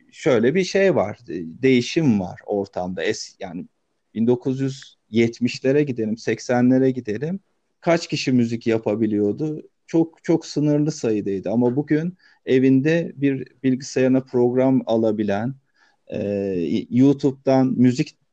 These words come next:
teorisi öğre-, öğrenip, e, pek çok bilgiyi hemen kapabilen, e, binlerce, belki on binlerce çocuk,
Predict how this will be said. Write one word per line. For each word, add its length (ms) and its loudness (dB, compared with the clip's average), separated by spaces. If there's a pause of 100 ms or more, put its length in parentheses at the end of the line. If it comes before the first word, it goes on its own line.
(100)
teorisi 480 2
öğre-, 400 4
öğrenip, 580 2 (460)
e, 320 -2
pek 180 0
çok 260 -2
bilgiyi 380 2
hemen 380 2
kapabilen, 880 -2 (440)
e, 580 -2
binlerce, 720 0
belki 400 -4 (540)
on 300 0
binlerce 440 0
çocuk, 540 -6